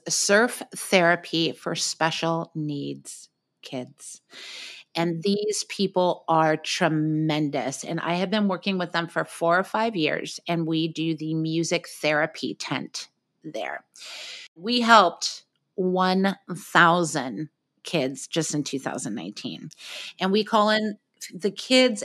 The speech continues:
and their families and their brothers and sisters,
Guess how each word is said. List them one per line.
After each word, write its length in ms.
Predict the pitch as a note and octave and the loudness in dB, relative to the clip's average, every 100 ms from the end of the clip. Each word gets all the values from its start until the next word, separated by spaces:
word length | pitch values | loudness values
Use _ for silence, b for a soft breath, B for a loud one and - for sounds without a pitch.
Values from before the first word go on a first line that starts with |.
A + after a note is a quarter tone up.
| - | 4
and 200 | G#3 G#3 | 4 6
their 120 | F#3+ | 4
families 680 | F#3+ - G3+ G3+ G3+ F#3 E3 _ | 2 2 4 4 4 2 0 _
and 800 | G3 A3+ D4 G3+ E3+ F3 E3 F#3 F3+ _ _ _ _ _ | -2 2 4 4 2 -2 -6 -8 -10 _ _ _ _ _
their 100 | G3+ | 0
brothers 380 | F3+ F#3 E3+ D3+ | 4 4 4 -2
and 100 | E3 | -4
sisters, 640 | G3 F#3+ - - - - | -4 -4 -8 -10 -12 -16